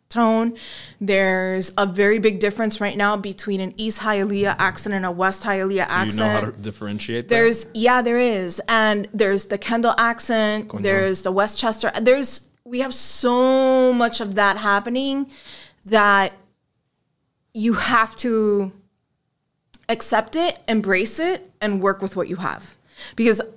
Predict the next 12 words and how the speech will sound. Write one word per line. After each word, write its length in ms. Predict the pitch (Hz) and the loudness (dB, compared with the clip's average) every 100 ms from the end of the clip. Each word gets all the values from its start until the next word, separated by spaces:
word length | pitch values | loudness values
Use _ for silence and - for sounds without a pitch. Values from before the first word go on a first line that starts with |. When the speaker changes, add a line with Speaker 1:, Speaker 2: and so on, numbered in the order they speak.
| _ _ | _ _
Speaker 1:
I 220 | - 226 240 | 2 4 4
was, 460 | 247 226 208 - - | 4 4 2 -2 0
I 120 | 247 | 2
would 100 | 269 | 2
be 140 | 254 | 0
damned 420 | 202 226 220 202 | 4 4 6 4
if 80 | 190 | 4
I 60 | 190 | 4
was 140 | 190 | 4
gonna 100 | 214 | 2
be 40 | 226 | 2
like, 160 | 233 | -2